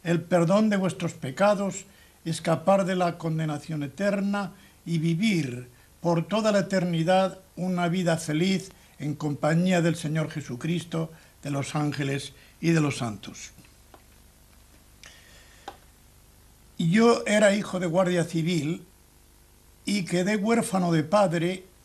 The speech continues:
a los seis años. Mi madre, como no tenía recursos económicos, buscó trabajo, no lo podía hallar, pero por fin alguien le obtuvo un puesto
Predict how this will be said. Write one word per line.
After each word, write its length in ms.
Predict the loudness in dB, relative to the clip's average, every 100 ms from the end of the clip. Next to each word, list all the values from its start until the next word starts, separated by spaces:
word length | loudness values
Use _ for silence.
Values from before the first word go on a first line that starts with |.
| -4
a 80 | -2
los 220 | -2 -2
seis 260 | -4 -4
años. 340 | -8 -10 -14 -20 -20 -20 -20 _ _ -20 _ _ _ _ _ -20 _ -20 -20 -20 -10
Mi 220 | 0 2 4
madre, 680 | 6 4 2 0 -2 -6 -14 _ _ _ _
como 220 | -4 0
no 180 | 2 0
tenía 360 | 0 0 2 2
recursos 580 | 2 -2 -6 -6 -8 -6
económicos, 840 | -4 -2 -2 -2 -2 -4 -4 -10 -20 -20 -20 _ -4
buscó 520 | 0 0 -2 -2 0
trabajo, 720 | 2 2 4 2 0 -8 -8 -8
no 220 | -4 -2
lo 120 | -4
podía 300 | -4 -2 0
hallar, 380 | 2 2 2 0 -8 -20 _
pero 240 | -2 -2 0
por 180 | -2 -2
fin 480 | -2 0 0 -2 -6 -20 -20 -20 -2
alguien 480 | 2 2 0 0 0
le 100 | 0
obtuvo 720 | -2 -4 -4 -2 -2 -2 -4 -12 -18 -6
un 240 | -2 -2
puesto 640 | 0 0 0 -2 -2 -2